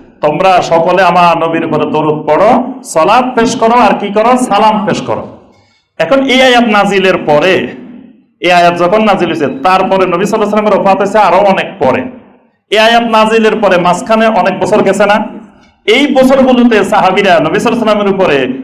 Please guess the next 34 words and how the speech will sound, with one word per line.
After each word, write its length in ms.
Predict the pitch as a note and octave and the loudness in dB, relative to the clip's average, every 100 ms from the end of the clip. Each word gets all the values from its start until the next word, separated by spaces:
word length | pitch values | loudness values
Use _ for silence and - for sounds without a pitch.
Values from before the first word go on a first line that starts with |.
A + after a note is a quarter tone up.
| - | -14
যে 200 | B2+ F#3 | -4 -2
সালাত 500 | F#3 F3+ G#3 B3 B3 | 0 0 2 0 0
পেশ 160 | A3+ A3 | -2 0
করছেন, 440 | G3+ G3 F3+ D3+ | -2 -2 -2 -4
যে 180 | C3+ F3+ | -2 -2
সালাম 400 | - F#3+ B3 B3+ | 0 0 2 2
পেশ 160 | A#3+ - | 2 2
করছেন, 420 | - - A#3+ - - - | 0 0 -2 -4 -10 -8
জামাতবদ্ধ 600 | D3 E3+ A3 A#3+ A#3 A3+ | -2 0 2 0 0 0
করছেন 340 | G#3+ G3+ G#3+ F#3+ | 0 -2 -2 0
না 160 | F#3 | 0
একা 220 | F3 F3 | 0 0
একা 200 | E3+ E3 E3 | 0 -2 -2
করছেন? 640 | E3 E3 D3 C#3+ D3 - - - - - - - _ _ - | -6 -2 -2 -2 -4 -12 -20 -20 -20 -20 -20 -20 _ _ -8
একা 220 | C3 A#2+ | -4 -2
একা 220 | A#2 G#2 | -2 -4
করছেন। 320 | G2+ F#2+ - - - _ _ _ _ _ _ _ | -8 -14 -18 -20 -20 _ _ _ _ _ _ _
তাই 100 | D#3 | -6
সাহাবীরা 520 | D3+ E3+ D#3+ G3 A#3 B3+ | -4 0 0 2 0 0
দলিল 380 | A3+ A#3+ C#4 | 2 2 2
দিছেন 540 | B3+ B3 A3+ G3 B3 - - - | 2 0 2 0 0 -4 -12 -10
যে 120 | B2 F#3+ | -4 -2
এখানে 420 | F#3 G#3 B3 C4 | 0 0 2 4
আল্লাহ 260 | B3 A#3+ | 2 2
পাক 200 | A#3 A#3 | 2 0
বলছেন, 280 | G#3+ A3 A#3 | -2 -2 -2
"সল্লু 760 | A#3 G#3 A3 G#3 G#3 C#4 C4 G#3+ | -2 0 0 0 0 2 2 2
আলাইহি 580 | G#3 A3+ A3 G3 G3 E3+ | 2 0 0 0 0 0
ওয়া 160 | E3 | -2
সাল্লিমু 640 | E3 B3 B3+ B3 A#3 A3 G#3+ | -2 -2 0 0 2 2 0
তাসলিমা", 400 | F#3+ F#3+ F3 E3 F3 | -2 -2 -2 -2 -2
নবীর 200 | A3+ G#3+ | 0 0
উপরে 220 | G#3+ F#3+ | 0 -2
সালাত। 360 | - G#3 G#3 | 0 0 0